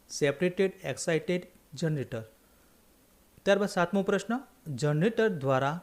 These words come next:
કઈ ઉર્જાને વિદ્યુત ઉર્જામાં રૂપાંતરિત કરવામાં આવે છે? તો ઓપ્શન એ ગરમી એટલે કે હીટ, બી ગતિશીલ એટલે કે કાઇનેટિક્સ, સી રાસાયણિક એટલે કે કેમિકલ અને ડી યાંત્રિક એટલે કે મિકેનિકલ. તો આનો સાચો જવાબ છે ઓપ્શન નંબર ડી,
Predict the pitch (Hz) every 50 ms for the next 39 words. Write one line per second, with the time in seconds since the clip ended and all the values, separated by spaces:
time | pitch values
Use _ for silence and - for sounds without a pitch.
0 | - - 160 170 214 - 160 143 131 131 151 151 151 156 143 117 113 110 113 -
1 | 214 208 - 147 135 123 139 127 127 139 165 - - 139 120 123 - - 180 185
2 | 185 180 185 175 180 - - 131 117 113 113 117 131 - 170 165 160 156 147 -
3 | - 113 110 - _ _ - _ - 127 - - - - 143 127 110 110 127 120
4 | 117 123 143 156 143 120 107 110 110 - 110 95 117 120 127 120 - - _ _
5 | _ _ _ _ _ - 160 208 196 135 143 131 131 - 180 170 - - 185 185
6 | - - 110 110 - - 123 - - 110 113 113 113 - - 180 202 - - -
7 | _ _ _ _ _ _ - - 202 208 - - - 127 123 123 120 - - 165
8 | 175 175 175 175 - 120 107 110 - 120 - - 117 117 120 127 - 185 185 196
9 | - 123 113 110 113 117 123 180 160 - 208 147 127 139 135 143 147 - 220 214
10 | 208 208 - 110 107 107 107 - 143 160 180 - - 180 185 180 - 151 127 117
11 | 110 - 110 110 - - - - - - _ _ 143 135 131 131 - - 143 139
12 | - 160 160 160 156 - - 170 160 - 165 - - - 165 131 107 107 113 131
13 | 170 170 135